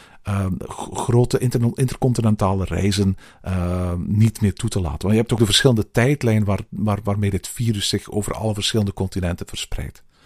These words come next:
Ehm, als je het eenmaal ingedekt hebt in Europa, dan zou het bij wijze van spreken niet slim zijn als je dan meteen mensen uit Amerika, eh, Europa toe zou laten, want dan kan het daar opnieuw beginnen, gewoon omdat ze daar in, in Amerika en op een andere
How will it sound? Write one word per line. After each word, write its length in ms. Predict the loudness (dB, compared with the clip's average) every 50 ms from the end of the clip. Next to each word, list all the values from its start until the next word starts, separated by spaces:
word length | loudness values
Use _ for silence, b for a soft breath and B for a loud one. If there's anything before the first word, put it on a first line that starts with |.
| b b b b b b b b b b
Ehm, 440 | b -4 -4 -2 -2 -2 -2 -2 -4 -4
als 180 | -4 -4 -4
je 60 | -4
het 80 | -2 0
eenmaal 260 | 0 2 2 2 2
ingedekt 460 | 0 0 0 0 0 0 0 0 -2
hebt 120 | -4 -6 -4
in 80 | -2
Europa, 500 | 0 0 2 2 2 2 0 -2 -4 -4 _ _ _ _ -12 -8
dan 160 | -6 -4 -2
zou 180 | 0 0 0
het 80 | 0 0
bij 100 | 0 -2
wijze 180 | -2 -2 -2 -2
van 80 | -4
spreken 200 | -2 0 2 0
niet 100 | 0 0
slim 200 | 2 2 2 2
zijn 120 | 2 0 -2
als 100 | -4 -4
je 60 | -2
dan 120 | -2 0
meteen 300 | 0 0 -2 -2 0 0
mensen 300 | 0 0 0 0 0 -2
uit 120 | -4 -2 -4
Amerika, 640 | -4 -2 0 0 2 2 2 0 0 -2 -4 -4 B B B B B B
eh, 480 | B -6 -4 -4 -2 -2 -2 -2 -2 -2
Europa 340 | -2 0 -2 0 -2 -2
toe 160 | -2 -2 -2 0
zou 180 | 2 2 2
laten, 220 | 2 0 -2 -2 -2
want 140 | 0 0
dan 120 | 0 0 0
kan 160 | 0 0 0
het 120 | 0 0
daar 220 | -2 -2 -2 0 -2
opnieuw 360 | -2 -2 0 0 0 0 -2 b b b b b b b b
beginnen, 400 | -2 -2 0 0 0 0 0 0
gewoon 200 | 0 0 0 0
omdat 240 | 0 -2 -2 -4
ze 100 | -4 -4
daar 200 | -2 -2 -2 0
in, 140 | 0 -2 -2
in 200 | -2 -2 -2 -2
Amerika 480 | -2 0 0 0 -2 -2 -2 -2 -2 -2
en 120 | -2 -2
op 200 | -4 -6 -8 -8
een 100 | -8 -6
andere 440 | -4 -2 0 0 2 2 0 0 -2